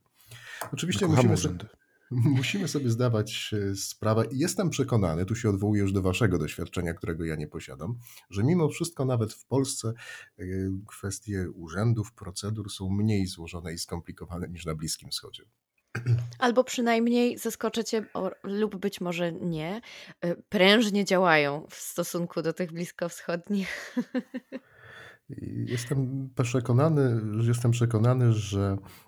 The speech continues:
Speaker 1: powinniśmy dostrzegać wiele plusów funkcjonowania jednak na rynku polskim. Oczywiście te minusy zwracają naszą uwagę na co dzień,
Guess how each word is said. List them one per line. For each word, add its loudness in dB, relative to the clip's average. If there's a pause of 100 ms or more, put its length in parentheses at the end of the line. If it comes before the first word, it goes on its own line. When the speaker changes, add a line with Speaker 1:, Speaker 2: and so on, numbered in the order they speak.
(220)
Speaker 1:
powinniśmy 2
dostrzegać -2
wiele 4
plusów -10 (140)
funkcjonowania -2
jednak -4
na -4
rynku -6
polskim. -8
Oczywiście -12
te -6
minusy 0
zwracają -6
naszą -6
uwagę -8
na -6
co -10
dzień, -8